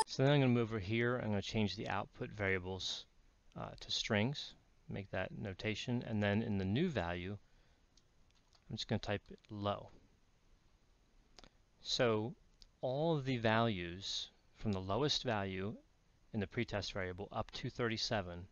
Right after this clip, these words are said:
will now be recategorized as low. So I'm gonna add that.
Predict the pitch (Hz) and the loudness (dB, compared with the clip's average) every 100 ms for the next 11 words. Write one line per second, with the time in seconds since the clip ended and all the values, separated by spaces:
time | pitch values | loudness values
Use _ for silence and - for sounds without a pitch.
0 | _ _ - - _ - 107 98 101 101 | _ _ -20 -20 _ -4 2 2 2 0
1 | 95 92 - 98 92 92 87 87 - 95 | -2 -4 -4 -4 -4 -4 -4 -6 -10 -8
2 | 104 90 101 - 98 87 98 107 95 87 | -6 -6 -6 -8 -6 -2 -2 0 -2 -4